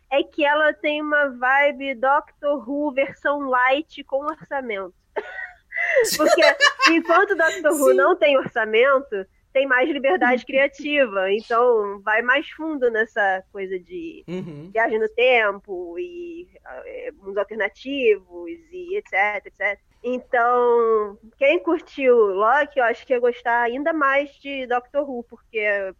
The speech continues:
Speaker 1: ma-, mais aprofundado e explora mais possibilidades, assim. Mas
Speaker 2: Sim,
Speaker 1: eu,
Speaker 2: é uma
Speaker 1: o
Speaker 2: boa.
Speaker 1: meu doutor favorito é o décimo, se eu não me engano, eu sempre troco, ah, os números dos doutores, mas se eu não me engano é o décimo, que é o do David Tennant.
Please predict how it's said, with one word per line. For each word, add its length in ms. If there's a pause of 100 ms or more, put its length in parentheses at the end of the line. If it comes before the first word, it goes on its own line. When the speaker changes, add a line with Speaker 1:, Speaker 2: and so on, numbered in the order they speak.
(160)
Speaker 1:
ma-, 320
mais 160
aprofundado 840 (260)
e 240
explora 540
mais 260
possibilidades, 880
assim. 380 (1200)
Mas 140
Speaker 2:
Sim, 80
Speaker 1:
eu, 60
Speaker 2:
é 20
uma 180
Speaker 1:
o 40
Speaker 2:
boa. 160
Speaker 1:
meu 320
doutor 280
favorito 600 (340)
é 280
o 420 (100)
décimo, 800
se 120
eu 40
não 60
me 80
engano, 220
eu 40
sempre 280
troco, 380 (140)
ah, 200
os 180
números 320
dos 100
doutores, 440
mas 160
se 40
eu 40
não 60
me 60
engano 140
é 20
o 40
décimo, 360 (440)
que 80
é 100
o 80
do 140
David 380
Tennant. 500